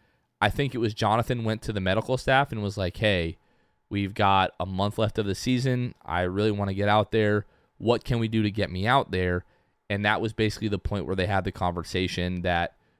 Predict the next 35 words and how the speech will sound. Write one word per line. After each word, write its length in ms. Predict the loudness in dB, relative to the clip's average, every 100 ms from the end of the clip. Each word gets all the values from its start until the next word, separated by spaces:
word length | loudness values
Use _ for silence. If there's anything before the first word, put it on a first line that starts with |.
| _
you're 360 | -6 -2 -2 -4
not 540 | -6 0 2 2 0 -4
really 300 | 0 2 0
far 300 | 2 4 4
enough 240 | 2 -2
along 580 | 0 2 4 2 -2 -6
where 160 | -4 -2
we 80 | 0
want 260 | 0 0
you 80 | 0
to 80 | -2
be 140 | -2
in 80 | -2
the 80 | -2
rehabilitation 800 | -2 -2 0 -2 -2 -2 -2 -2
process 480 | 2 2 2 2 0
for 180 | 0 -2
a, 100 | -2 -4 -18 -4
allow 300 | 4 4 4
us 80 | 0
to 140 | -4
go 160 | -2 -2
through 280 | -2 -6
kind 240 | -2 0 0
of 120 | 0
this 200 | -2 -4
final 360 | -2 0 0 -2
s-, 220 | -8 -14 _ _ _ _
stage 420 | -4 0 2 2
or 80 | -2
final 300 | 0 0 0
phase 380 | -2 0 0 0
of 100 | -2
the 80 | -2
rehab. 520 | 0 2 2 2